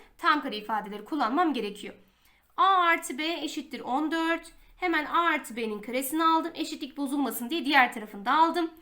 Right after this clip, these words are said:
Burası A kare artı birinciyle ikincinin çarpımı iki katı iki A B artı ikincinin karesi eşittir B kare artı B kare. On dördün karesi de yüz doksan altı. A kare ile B karenin toplamı bana soruda doksan altı olarak vermişti.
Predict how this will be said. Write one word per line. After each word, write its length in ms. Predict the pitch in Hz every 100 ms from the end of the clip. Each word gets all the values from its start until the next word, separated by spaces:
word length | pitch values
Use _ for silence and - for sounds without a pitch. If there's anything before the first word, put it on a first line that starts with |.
| - - _ -
Burası 340 | 339 359 -
A 160 | 311 339
kare 400 | 359 320 311 - _ _
artı 380 | 240 285 277 233
birinciyle 320 | 262 285 311
ikincinin 320 | 311 311 302
çarpımı 420 | 294 302 302 277
iki 100 | 277
katı 300 | - 320 -
iki 360 | 254 196 - 277
A 300 | 294 320 294
B 240 | 302 302 302 - _
artı 320 | 262 294 294 -
ikincinin 380 | 285 233 214
karesi 380 | 208 254 277 -
eşittir 560 | 247 - 226 - 220 -
B 180 | 262 277
kare 380 | 330 320 330 330 _ _ _
artı 320 | 226 240 240
B 120 | 240 262
kare. 360 | 330 320 330 - _ _
On 200 | 349 381
dördün 260 | 330 233 247
karesi 280 | 254 226 -
de 60 |
yüz 200 | 320 302
doksan 320 | 226 220 392 330
altı. 360 | 208 208 - - _ _ _ _
A 140 | 349
kare 140 | - 403
ile 160 | 370
B 100 | 370
karenin 240 | 370 359 359
toplamı 360 | 370 285 330
bana 180 | 320 330
soruda 320 | 339 302 285
doksan 260 | 285 277 269
altı 260 | 262 262 269
olarak 340 | 220 208 214
vermişti. 720 | 208 202 202 - - 262 349